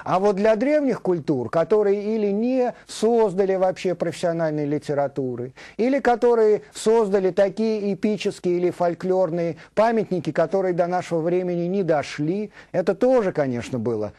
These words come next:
актуально. Не нужно думать, что они могли просто выжить, не обращая внимания на то, что мы видим, э, всегда фиксировано, э, в маломальски доступных для изучения памятников, собственно,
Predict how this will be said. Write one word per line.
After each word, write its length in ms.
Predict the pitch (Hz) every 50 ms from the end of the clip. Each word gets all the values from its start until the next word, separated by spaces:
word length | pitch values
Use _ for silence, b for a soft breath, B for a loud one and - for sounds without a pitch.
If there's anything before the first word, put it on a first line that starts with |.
| b b
актуально. 640 | - 131 135 - - 175 160 147 131 117 110 107 117
Не 140 | 120 131 151
нужно 320 | 175 202 233 214 175 170
думать, 300 | 147 143 185 196 208 185
что 160 | - - 160 147
они 160 | 147 160 175
могли 420 | 180 160 147 143 139 156 165 156 B B B
просто 380 | _ - 175 175 156 - - 151
выжить, 640 | 131 107 123 151 185 220 240 220 208 233 214 - B B B B
не 280 | - 147 165 202 226 240
обращая 760 | 202 180 160 143 160 160 170 160 - - 180 175 156 143 127
внимания 580 | 127 143 143 135 151 165 196 220 226 214 196
на 160 | 170 156 147 143
то, 220 | - 220 247 262
что 200 | - - 196 196
мы 140 | 202 185 160
видим, 380 | 143 160 185 190 185 190 160 B B B B
э, 380 | - 143 139 135 135 135 135 120 113 B B - -
всегда 540 | - - - 180 151 139 170 175 190 180 B B B
фиксировано, 920 | - - - - - - - 233 240 233 196 180 151 143 127 113 113 98 B B
э, 140 | - - 135
в 100 | 120 113
маломальски 880 | 135 165 196 233 240 226 185 143 139 143 160 175 165 - - - 180 B B B
доступных 680 | - 127 156 147 - - - 185 190 - 160 139 117 117
для 240 | 139 147 147 143 139
изучения 500 | 120 143 135 - - 143 127 120 120 113
памятников, 640 | - 170 196 240 247 247 208 - 214 180 - 170 - -
собственно, 400 | - 151 147 - - 131 123